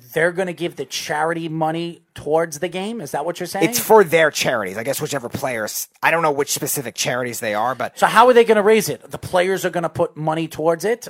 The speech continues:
Speaker 1: I, I don't understand, because usually when you have a charity event, the players go there or they play in this game, and then we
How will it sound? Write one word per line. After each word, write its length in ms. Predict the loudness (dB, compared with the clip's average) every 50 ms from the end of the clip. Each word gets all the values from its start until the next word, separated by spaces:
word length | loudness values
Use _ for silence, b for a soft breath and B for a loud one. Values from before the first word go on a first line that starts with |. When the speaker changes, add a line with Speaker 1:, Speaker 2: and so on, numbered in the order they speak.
| -4
Speaker 1:
I, 220 | -2 -2 2 4 4
I 20 |
don't 140 | 4 4 4
understand, 480 | 2 0 -4 -4 -2 -2 -2 -2 -4 B B B B B
because 280 | -6 -2 -2 -2 0 0
usually 360 | 0 0 0 0 0 0 0
when 100 | 0 0
you 80 | 2 2
have 140 | 0 0
a 20 | 0
charity 440 | -2 0 0 2 2 0 2 0 0
event, 440 | 0 0 -4 -6 -8 -10 -14 -16 b b b b b b b
the 80 | -8
players 600 | -8 -2 0 2 4 4 4 4 4 2 0 -2 -6 -12 -16 -2
go 240 | 2 2 4 4 4
there 220 | 4 2 2 2 2
or 40 |
they 140 | 2 0 -2
play 320 | -4 -4 -6 -4 -4 -2 -4
in 80 | -4
this 160 | -4 -6 -6
game, 440 | -8 -8 -8 -8 -8 -10 -12 -12 -14 B B B B
and 180 | -6 -4 -2 -2
then 340 | -2 -2 -4 -6 -10 -10 -4
we 500 | -2 0 0 0 -2 -6 -12 -16 -20